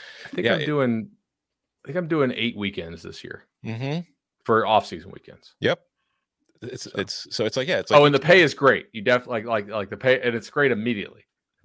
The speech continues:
Speaker 2: Yeah. Be prepared to be broke as hell for a while. Um, but yeah, no, it's, it's, I, I love it. I have absolutely no <laughs> complaints.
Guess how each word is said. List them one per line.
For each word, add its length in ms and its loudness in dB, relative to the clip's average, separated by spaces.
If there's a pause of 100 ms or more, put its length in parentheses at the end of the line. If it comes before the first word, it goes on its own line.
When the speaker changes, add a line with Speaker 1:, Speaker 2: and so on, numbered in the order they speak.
(600)
Speaker 2:
Yeah. 140 -12 (400)
Be 180 0
prepared 520 -2
to 60 -14
be 140 -4
broke 640 -4
as 120 -4
hell 360 0
for 220 -4
a 80 -2
while. 340 -6 (420)
Um, 520 -2 (580)
but 100 -6
yeah, 200 0
no, 120 -2
it's, 600 -6 (520)
it's, 360 -10
I, 180 -4
I 220 -6
love 240 -8
it. 80 -10
I 80 -6
have 240 -8
absolutely 600 -8
no 120 -14
<laughs> 40 -20
complaints. 840 -10